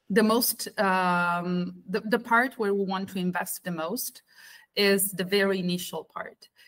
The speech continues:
is the part where, um, language is analyzed and all the consi-, conditions are set clear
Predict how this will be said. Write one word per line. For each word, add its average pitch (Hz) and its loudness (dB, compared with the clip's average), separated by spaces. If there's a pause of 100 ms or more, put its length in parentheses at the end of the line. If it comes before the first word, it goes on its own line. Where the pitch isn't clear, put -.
is 208 2
the 214 2
part 214 2
where, 185 2 (260)
um, 180 0
language 214 2
is 196 -6
analyzed 214 -2 (280)
and 208 0
all 226 4
the 240 2
consi-, 208 -2 (140)
conditions 196 -4
are 175 -4
set - -4
clear 170 -2